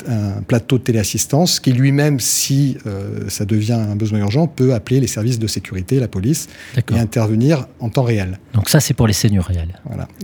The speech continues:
Speaker 1: L'autre gros client, c'est, c'est Mobicap. Là, on est dans les, dans les rési-, euh, des résidences en perte d'autonomie, donc spécialisées sur une certaine population.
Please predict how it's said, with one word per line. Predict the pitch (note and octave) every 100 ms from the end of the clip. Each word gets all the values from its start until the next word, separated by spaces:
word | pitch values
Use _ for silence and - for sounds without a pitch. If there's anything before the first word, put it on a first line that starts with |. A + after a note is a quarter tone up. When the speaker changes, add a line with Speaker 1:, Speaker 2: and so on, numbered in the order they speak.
| D3+
Speaker 1:
L'autre | C3 C#3+ -
gros | A#2+ B2
client, | A#2+ B2+ B2+ E3
c'est, | - - A2 -
c'est | A#2+
Mobicap. | A#2+ B2 A#2 D3+ F3+ -
Là, | C3+
on | C3+
est | B2+
dans | A2
les, | G#2+ G#2 G2+ A#2
dans | A#2
les | A2
rési-, | G#2+ A2 A#2+ B2
euh, | C3+ G#2+ G2+ G2+
des | G#2+
résidences | G#2+ G#2+ C3 C3 -
en | G2+
perte | D3+ C3
d'autonomie, | A#2+ A2+ A2 C3
donc | C#3+ A2
spécialisées | - C3 C3+ A2+ A2 A#2 F3+
sur | - A2+
une |
certaine | A2 B2+ A2
population. | A#2 A2+ G#2 - C#3